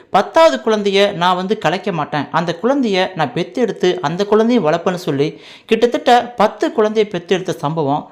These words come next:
நம்ம நாமக்கல் மாவட்டத்துல ரொம்பவே ஆச்சரியத்தை ஏற்படுத்தியிருக்கு. ஒன்பது குழந்தைகள் அந்த பெண்ணுக்கு இருக்கும் பொழுது, பத்தாவது முறையும் கர்ப்பமாயிட்டு அந்த பெண் நாமக்கல் அரசு மருத்துவமனையில வந்து அட்மிட் ஆகும் பொழுது,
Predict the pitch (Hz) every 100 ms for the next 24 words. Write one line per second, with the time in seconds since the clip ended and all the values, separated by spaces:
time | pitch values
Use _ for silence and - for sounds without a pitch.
0 | _ 165 147 123 156 226 220 185 151 147
1 | - 135 135 156 - - 185 240 208 -
2 | - 165 - 175 151 151 135 135 123 127
3 | 120 - - - - - 226 320 339 294
4 | - 285 302 269 277 190 202 190 202 233
5 | 240 196 190 196 175 160 151 170 - 175
6 | - 311 294 240 208 190 180 180 - 151
7 | 160 202 185 156 - 160 - 156 151 147
8 | 185 190 139 165 247 247 226 208 127 180
9 | 202 233 156 165 175 165 151 147 143 151
10 | 160 135 156 180 156 139 135 135 131 170